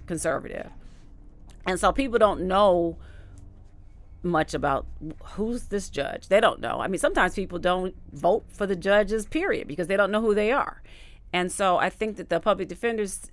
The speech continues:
had decided, you know, "Look, we're never getting out of these committees to even get to the appointment secretary ever." So that, I think that was their frustration. That seemed to be their frustration. Um, with me, it's kind of the same thing.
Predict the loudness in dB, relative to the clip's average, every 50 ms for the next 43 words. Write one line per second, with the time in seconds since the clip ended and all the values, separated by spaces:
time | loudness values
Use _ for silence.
0 | -12 -6 -4 -4 -4 -4 -4 -4 -2 0 2 2 2 0 -2 -2 -2 -2 -2 -2
1 | -2 0 0 0 0 2 2 2 2 2 2 2 2 2 0 -2 -2 -2 0 2
2 | 2 2 2 0 -2 -6 -8 -6 -6 -2 -2 -2 -2 -2 -4 -8 -14 -16 -16 -16
3 | -16 -18 -20 -20 -20 -20 -20 -20 -20 -20 -20 -20 -16 -8 -2 -2 -2 -2 -2 -6
4 | -6 -4 -2 -2 0 -2 -2 0 2 2 2 2 0 0 -2 -2 0 2 0 0
5 | 0 0 -2 -4 -2 -4 -8 -6 -4 -4 -6 -6 -8 -10 -10 -8 -8 -8 -8 -10
6 | -14 -18 -8 0 2 2 2 2 0 -6 -12 -14 -18 -16 -12 -2 0 2 2 2
7 | 2 0 0 0 -2 -2 -4 -2 2 2 4 4 4 0 -2 -2 0 -2 0 0
8 | -4 -6 -4 -4 -2 -2 -2 -2 -4 -6 -8 -8 -8 -6 -4 -4 -4 -4 -4 -2
9 | -2 0 0 -2 -2 -2 0 0 0 0 -2 -4 -8 -8 -8 -6 -8 -8 -8 -8
10 | -12 -14 -16 -16 -16 -18 -18 -18 -18 -20 -20 -20 -20 -20 -6 0 2 4 4 4
11 | 2 0 -2 -2 -2 -2 0 0 2 2 2 0 -2 -2 -4 -4 -6 -8 0 2
12 | 4 4 4 4 0 -4 -2 -2 -2 -4 -2 -2 -2 -2 -2 -6